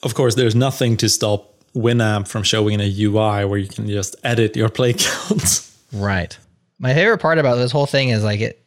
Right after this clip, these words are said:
Speaker 2: it relies upon this concept, I guess. Like, if this was going to finally make its way back around to the record label or the artist, it assumes that they had some sort of mechanism by which they could collect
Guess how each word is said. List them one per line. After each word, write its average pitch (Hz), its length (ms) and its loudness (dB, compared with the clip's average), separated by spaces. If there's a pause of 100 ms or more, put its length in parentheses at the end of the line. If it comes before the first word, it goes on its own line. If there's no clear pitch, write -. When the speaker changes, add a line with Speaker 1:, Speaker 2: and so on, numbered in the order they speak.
(120)
Speaker 2:
it 135 120 0
relies 131 520 0
upon 120 640 0
this 113 260 -4
concept, 120 540 -4
I 104 80 -4
guess. 104 400 -6
Like, 107 240 -6
if 107 140 -4
this 143 140 -2
was 156 120 -2
going 127 260 -2
to 101 120 -2 (380)
finally 123 380 -2
make 117 180 0
its - 100 -6
way 107 100 -2
back 104 320 -4
around 101 340 -2
to 95 220 -6 (220)
the 104 80 -2
record 101 320 -2
label 95 440 -4 (340)
or 101 120 -6
the 95 200 -4
artist, 98 640 -2 (440)
it 127 120 0
assumes 160 440 0
that 123 120 0
they 117 60 0
had 113 200 0
some 123 120 -4
sort 147 180 -4
of 123 60 0
mechanism 113 520 -2
by 98 120 -2
which 98 180 -4
they 107 100 -4
could 104 120 -6
collect 104 600 -4